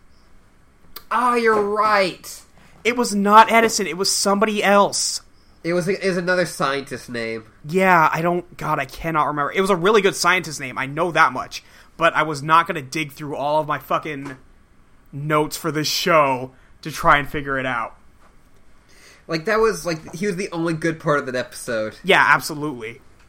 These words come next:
Speaker 2: They show that extended clips of, like, the Sylphs fighting, uh, the spies.
Speaker 1: Yeah.
Speaker 2: And, like, <laughs> the clip where that, they try to do the Matrix thing and then Sam kicks her out of the fucking air will never not get me.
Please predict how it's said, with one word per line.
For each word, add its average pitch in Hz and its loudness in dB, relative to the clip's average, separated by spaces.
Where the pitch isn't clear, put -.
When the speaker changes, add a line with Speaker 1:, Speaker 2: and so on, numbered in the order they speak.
Speaker 2:
They 196 6
show 208 4
that 214 6
extended 170 2
clips 156 -2
of, 151 -4
like, 151 0
the 156 -6
Sylphs - -4
fighting, 160 4
uh, 143 2
the 147 -10
spies. 147 0
Speaker 1:
Yeah. 131 0
Speaker 2:
And, 240 2
like, 190 2
<laughs> - -12
the 403 4
clip 370 4
where 339 6
that, 294 6
they 285 0
try 294 10
to 285 4
do 302 2
the 277 0
Matrix 262 2
thing 285 -2
and 254 2
then 247 -2
Sam 254 4
kicks 269 0
her 269 4
out 226 8
of 240 2
the 240 6
fucking 240 4
air 226 6
will 202 0
never 196 6
not 170 6
get 180 4
me. 143 -4